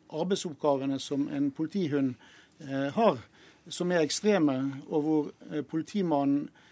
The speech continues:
eh, må ha absolutt, eh, lederskap over hunden. Han kan ikke diskutere med hunden. Eh, så kan du tenke deg i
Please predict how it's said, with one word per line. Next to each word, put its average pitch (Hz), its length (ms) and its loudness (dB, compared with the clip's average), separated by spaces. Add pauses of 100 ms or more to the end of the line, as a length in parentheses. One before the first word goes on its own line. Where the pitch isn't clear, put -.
(220)
eh, 143 260 -2
må 151 360 4
ha 165 240 0 (120)
absolutt, 170 520 -4 (220)
eh, 143 200 2
lederskap 151 680 0
over 143 180 -6
hunden. 135 340 0 (280)
Han 156 100 -8
kan 170 120 -2
ikke 156 180 -4
diskutere 156 540 -2
med 131 120 -2
hunden. 127 300 -2 (460)
Eh, 156 220 2
så 196 180 -2
kan 208 140 2
du 190 100 0
tenke 185 300 0
deg 180 200 2
i 170 280 -2